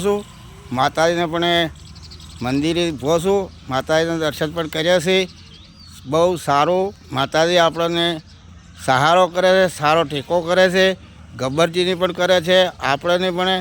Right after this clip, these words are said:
આપણી મા જ કહેવાય એટલે આપણને ટેકો કરે છે. જો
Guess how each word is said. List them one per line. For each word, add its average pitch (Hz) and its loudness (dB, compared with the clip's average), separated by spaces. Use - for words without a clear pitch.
આપણી 175 0
મા 180 4
જ 185 -10
કહેવાય 180 4
એટલે 175 2
આપણને 180 0
ટેકો 190 0
કરે 190 2
છે. 190 2
જો 151 0